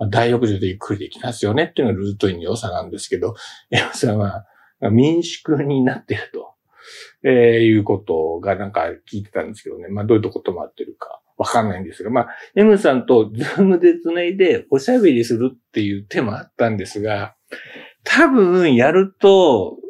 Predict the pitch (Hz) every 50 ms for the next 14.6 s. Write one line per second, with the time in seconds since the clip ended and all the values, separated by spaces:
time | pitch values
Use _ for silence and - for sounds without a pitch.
0 | - _ - 123 117 110 107 104 101 101 101 98 95 90 87 87 95 92 - -
1 | - _ _ _ 151 151 131 120 107 117 110 98 98 98 95 - - - - -
2 | _ _ _ - - 120 117 - - - - - - - _ - - - 131 98
3 | 87 - - 92 92 85 - - 98 92 101 123 117 98 101 101 92 90 87 85
4 | 82 - - - - - - - - - - - - - - - _ _ 110 110
5 | 110 120 123 117 - _ _ _ - 127 123 113 107 98 92 95 - - 101 98
6 | - _ - 95 90 95 - - - - 131 123 131 147 170 165 160 165 165 156
7 | - 170 170 165 151 127 113 104 101 98 95 - 101 101 98 95 87 82 82 82
8 | 80 78 - - - _ _ _ _ _ _ _ _ _ 107 101 98 - - 110
9 | 107 107 107 - 110 123 135 131 - - - - 98 98 104 - - 101 101 101
10 | - - - - - 95 87 92 - 104 - 101 98 - - - 101 92 - _
11 | 92 85 85 - - 76 71 - - _ _ _ _ - - - - - - -
12 | - - - - _ - 156 165 196 208 185 160 147 120 107 107 101 107 104 98
13 | 95 95 - - 127 113 110 104 101 95 90 - - 107 104 98 98 95 95 92
14 | 90 87 85 82 80 80 - - - - _